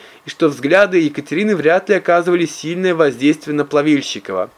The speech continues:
Знакомство последнего с антидотом подтверждается тем местом статьи,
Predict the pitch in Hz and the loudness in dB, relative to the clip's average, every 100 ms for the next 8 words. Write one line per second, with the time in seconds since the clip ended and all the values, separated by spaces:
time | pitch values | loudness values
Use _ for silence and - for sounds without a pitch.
0 | - - - 117 143 208 220 214 165 151 | -20 -20 -16 -4 0 2 0 0 -2 -2
1 | 151 196 202 185 - 160 156 175 196 170 | 0 0 0 -2 -2 -6 -2 0 0 -2
2 | 156 151 156 147 180 185 151 139 190 226 | -4 -2 -2 2 2 2 -2 -2 -2 -2
3 | - - - 180 190 190 165 - 139 139 | -8 -20 -8 -2 -2 -2 -4 0 -2 -2
4 | 190 240 | -6 -6